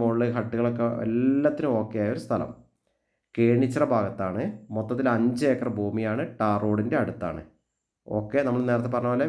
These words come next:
വിൽപ്പനയ്ക്ക് സെൻറ്റിന് മുപ്പതിനായിരം രൂപ ചോദിക്കുന്നു, നെഗോഷ്യബിൾ ആണ്, വില കുറയും. ഓക്കെ, അപ്പോൾ ഇതാണ് ഇതിൻ്റെ ഡീറ്റെയിൽസ്. അപ്പോൾ നിങ്ങൾ വീഡിയോ മുഴുവനായിട്ട് കാണുക. അത് നമ്മൾ നേരത്തെ പറഞ്ഞ പോലെ പറമ്പിൽ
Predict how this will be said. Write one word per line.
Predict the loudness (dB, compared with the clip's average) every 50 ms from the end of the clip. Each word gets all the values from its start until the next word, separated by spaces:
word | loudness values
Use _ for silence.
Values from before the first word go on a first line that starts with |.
| 0 -2
വിൽപ്പനയ്ക്ക് | -2 -2 -2 -2 -2 -2 -2 -2 -4 -2 -2
സെൻറ്റിന് | -2 -2 -2 -2 -2 -2 -2
മുപ്പതിനായിരം | -4 -2 0 0 2 2 2 0 0 -2 -2
രൂപ | -2 -2 -2 -2
ചോദിക്കുന്നു, | 0 0 0 -2 -2 -2 -2 0 0 0 0
നെഗോഷ്യബിൾ | 0 2 2 0 0 0 -2 0 0 2 2
ആണ്, | 0 0 0 0
വില | 0 0 0 0
കുറയും. | -2 -2 -2 -4 -6 -8 -14 -20 _ _ _ _ _ _ _ _ _ _ _ _ _ _ _ _ -4 -4 -4
ഓക്കെ, | -2 0 0 0 0 -2 -4 -10 -18 _ _ _ _ _ _ _ _ -8
അപ്പോൾ | -4 -2 0 0
ഇതാണ് | 2 2 2 2 2 0 0
ഇതിൻ്റെ | 0 0 0 0 0 -2 -4 -8 -8 -8 -6 0
ഡീറ്റെയിൽസ്. | 2 2 2 2 2 0 0 -2 -2 -2 -2 -2 -2 -4 -6 -10
അപ്പോൾ | -6 -2 0 0
നിങ്ങൾ | 0 0 0 0 0
വീഡിയോ | 2 2 2 2 2 0 0
മുഴുവനായിട്ട് | 2 2 2 4 2 2 2 2 0 0 -2 -4 -2
കാണുക. | -2 -2 0 -2 -4 -2
അത് | -4 -4 -4 -4 -4 -4
നമ്മൾ | -4 -2 -2 -2
നേരത്തെ | -2 -2 -4 -4 -4
പറഞ്ഞ | -2 -2 -2
പോലെ | -2 -2 -2
പറമ്പിൽ | 0 0 2 2 2